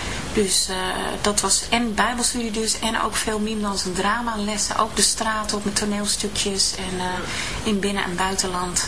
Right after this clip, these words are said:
En, eh, ja, dus toen heb ik, eh, God nog beter leren kennen. Ja, <laughs> dat is, ja, je kan hem altijd beter leren kennen.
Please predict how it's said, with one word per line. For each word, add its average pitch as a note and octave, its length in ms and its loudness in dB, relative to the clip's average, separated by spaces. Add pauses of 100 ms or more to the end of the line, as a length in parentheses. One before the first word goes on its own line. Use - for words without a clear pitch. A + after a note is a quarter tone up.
En, G3 160 -2 (100)
eh, - 80 -2 (1400)
ja, G3 280 2
dus F#3 120 2
toen G3 140 -2
heb F#3 140 -2
ik, - 160 -2
eh, G3 60 0 (500)
God G#3+ 120 0
nog D4 180 0
beter G#3 300 0
leren E3+ 280 -2
kennen. E3 300 -2 (280)
Ja, - 60 -2 (260)
<laughs> G3+ 80 2
dat A3 320 2
is, - 320 4 (140)
ja, G#3 220 0
je F#3+ 120 2
kan G#3 140 4
hem G3+ 120 0
altijd A3 240 0
beter F#3 280 2
leren F3 220 -2
kennen. F#3+ 300 0